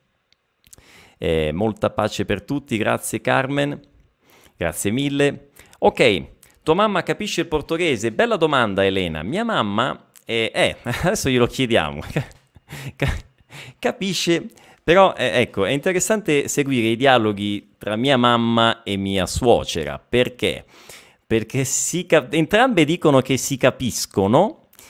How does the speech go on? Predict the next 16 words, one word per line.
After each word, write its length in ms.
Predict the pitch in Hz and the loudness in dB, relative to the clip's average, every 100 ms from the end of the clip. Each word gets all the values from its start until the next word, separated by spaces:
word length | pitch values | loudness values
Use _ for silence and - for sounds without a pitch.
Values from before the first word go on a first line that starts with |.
| - _ _ - | -20 _ _ 0
però 680 | 302 214 139 160 - _ _ | 4 8 8 8 2 _ _
ridono, 580 | - 131 214 156 104 92 | 0 0 2 2 2 2
ridono 380 | 90 185 120 120 | 2 2 4 4
molto 400 | 135 127 90 - | 8 6 6 0
insieme, 800 | 98 92 120 95 80 98 135 101 | 0 0 2 0 0 -2 -2 -4
eh, 340 | 104 110 110 | -2 0 0
però 380 | 110 180 226 247 | 0 0 0 2
poi 360 | 233 240 214 180 | 2 2 2 4
alla 180 | 165 165 | 4 2
fine 400 | 226 240 208 170 | 0 0 0 0
si 120 | 165 | 0
capisce 440 | 165 208 220 - | 0 0 -2 -2
che 100 | 156 | 0
non 140 | 151 139 | 0 -2
si 120 | - | 0
capi-, 300 | 143 - | 0 0